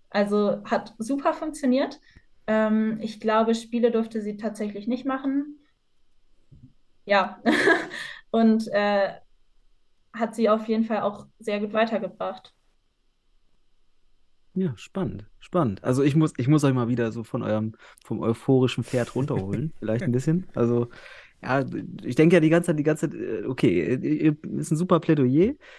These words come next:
Speaker 2: Ich f-, Daniel, du kennst meine Meinung zu den Mixteams. Ich finde aber gut die Differenzierung, dass die besseren Frauen bei den Herren, das finde ich gut. Aber ich finde ganz wichtig, dass der Frauenfutsal an, für sich bestehen bleibt, dass eine Nationalmannschaft,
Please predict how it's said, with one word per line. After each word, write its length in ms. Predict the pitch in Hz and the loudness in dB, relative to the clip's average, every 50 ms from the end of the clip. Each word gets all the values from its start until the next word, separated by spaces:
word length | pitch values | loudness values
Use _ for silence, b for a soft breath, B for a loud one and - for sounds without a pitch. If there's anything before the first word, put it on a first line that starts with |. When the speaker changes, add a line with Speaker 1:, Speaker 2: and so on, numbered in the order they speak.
| B B | B B
Speaker 2:
Ich 180 | - 127 - - | -6 -6 -6 -6
f-, 60 | - - - - | -14 -14 -12 -4
Daniel, 260 | - 131 135 156 160 | -2 0 2 4 4
du 60 | 151 139 | 2 4
kennst 260 | - 175 190 190 - | 2 2 0 2 0
meine 160 | 185 175 170 | 0 0 0
Meinung 320 | 156 143 143 160 190 196 | 0 0 0 0 0 -2
zu 140 | 185 - 156 | -2 -4 -4
den 80 | 143 143 | -2 -2
Mixteams. 580 | 180 180 - - - - 135 151 170 - - _ B B B B B B - | -2 -4 -6 -14 -8 -6 -6 -6 -6 -8 -14 _ B B B B B B -6
Ich 120 | 139 - | -4 0
finde 160 | - 220 202 | 0 2 2
aber 160 | 165 165 170 | 4 4 2
gut 320 | 151 131 131 165 196 202 - | 2 2 2 2 2 4 2
die 80 | 170 | 0
Differenzierung, 840 | 151 156 151 - 156 139 143 143 131 - - - 185 180 165 147 131 | 0 0 0 0 -2 0 0 -2 -4 -6 -4 0 2 2 2 2 0
dass 140 | 120 120 - | -2 -4 -4
die 120 | - - | -6 -10
besseren 520 | 110 - 240 262 262 - 269 233 226 220 208 | -8 -6 -6 -6 -4 -4 -4 -2 0 -2 -2
Frauen 560 | - - - 208 202 208 214 233 247 240 220 - | -4 -6 -8 -6 -4 -2 -2 -2 -2 -2 0 2
bei 100 | 139 123 | 2 2
den 180 | 131 123 123 | 4 4 2
Herren, 460 | 123 123 143 143 151 185 190 202 196 180 | 2 2 0 0 0 0 2 2 0 0
das 160 | 156 151 - | -2 -4 0
finde 160 | - 185 175 | 0 0 0
ich 80 | 180 - | 0 -2
gut. 220 | - 101 95 - - _ _ b b b b b b b b b b - | -8 -8 -8 -8 -14 _ _ b b b b b b b b b b -4
Aber 260 | - 131 135 135 135 | 0 2 4 6 4
ich 120 | 139 - | 4 2
finde 580 | - - 165 165 170 165 165 165 165 156 - - - - _ _ _ - - | 0 0 2 4 6 6 6 6 4 2 0 -4 -12 -20 _ _ _ -10 -2
ganz 360 | - 143 160 220 247 226 - | 0 2 2 2 0 -2 -2
wichtig, 460 | 175 202 220 - - - 233 240 226 | -2 -2 -4 -4 -8 -10 -8 -8 -8
dass 220 | - - 151 143 - | -6 -6 -6 -4 -2
der 160 | - 131 123 | 0 0 0
Frauenfutsal 800 | - - - 117 143 190 240 254 - - 226 208 - - - - | 0 -2 -2 0 2 2 0 0 -2 -4 -6 -6 -4 -6 -6 -4
an, 160 | 76 - 127 123 | -4 -4 -4 -4
für 320 | 123 - - - - 131 | -6 -10 -10 -2 0 0
sich 320 | 120 131 180 233 - - | 2 2 0 0 -2 -6
bestehen 380 | - 135 - - 127 127 156 180 | -10 -10 -4 -2 -2 0 0 -2
bleibt, 320 | 202 233 302 330 _ - - | -4 -6 -8 -10 _ -10 0
dass 200 | - 131 131 - | 0 0 2 4
eine 60 | 147 | 2
Nationalmannschaft, 920 | 139 135 135 - 131 117 107 120 160 190 202 - 214 226 240 - - _ | 2 2 0 0 0 0 0 2 0 -2 -2 -2 -4 -6 -6 -8 -12 _